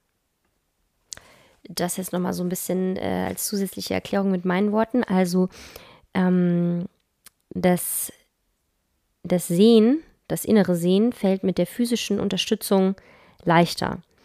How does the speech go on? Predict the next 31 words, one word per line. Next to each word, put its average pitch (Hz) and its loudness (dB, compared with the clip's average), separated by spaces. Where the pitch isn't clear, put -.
Also 170 -2
wenn 165 2
wir 170 2
halt 180 -2
irgendwie 180 -6
das 175 -4
ritualisieren 180 -2
oder - -6
noch - -12
irgendwas - -10
dazu - -8
nehmen, 185 -2
um 175 -8
das 175 -6
zu - -10
verstärken, 170 -8
weiß 165 -10
ich 160 -16
jetzt - -20
nicht, 165 -14
ein - -12
Stein 165 -6
oder 170 -8
ein - -12
irgendwas, 180 0
was - -2
wir 175 -2
halt 170 -2
manchmal 170 -2
so 165 0
machen 180 2